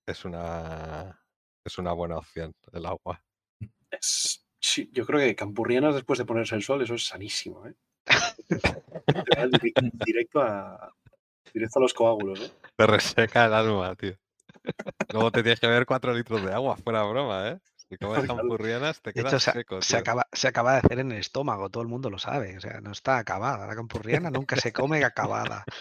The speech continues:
Speaker 3: se acaba de cocinar en el estómago. <laughs> Con el litro de agua que le añades.
Speaker 1: Sí,
Speaker 3: Sí,
Speaker 1: sí,
Speaker 3: sí.
Speaker 1: ¿eh?
Speaker 2: Bueno, eh, yo voy a beber una, una zángana frutos rojos.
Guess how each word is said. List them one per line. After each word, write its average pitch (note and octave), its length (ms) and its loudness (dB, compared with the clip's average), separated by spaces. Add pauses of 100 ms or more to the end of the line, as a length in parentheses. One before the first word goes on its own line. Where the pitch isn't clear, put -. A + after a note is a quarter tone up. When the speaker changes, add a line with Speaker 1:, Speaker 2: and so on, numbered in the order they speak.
(120)
Speaker 3:
se - 160 0
acaba C3+ 320 4
de D#3 100 2
cocinar C3+ 500 0
en D#3 120 2
el C3 100 -6
estómago. A2+ 720 -6 (1700)
<laughs> - 760 2
Con D#3+ 140 8
el C3+ 140 8
litro D3+ 260 4
de C#3+ 140 4
agua D3 260 4
que C3+ 80 -2
le C#3 100 -6
añades. C#3 540 -2 (800)
Speaker 1:
Sí, - 0 -
Speaker 3:
Sí, B2+ 160 0
Speaker 1:
sí, - 100 -6
Speaker 3:
sí. B2+ 180 0
Speaker 1:
¿eh? B2 160 -8 (1400)
Speaker 2:
Bueno, A2+ 360 2
eh, A#2+ 320 6
yo C3 100 6
voy D3 140 2
a A#2 60 2
beber G#2 240 0
una, F#2+ 600 -8 (400)
una B2 160 -4
zángana A2+ 280 -2
frutos G#2 260 -4
rojos. - 340 -10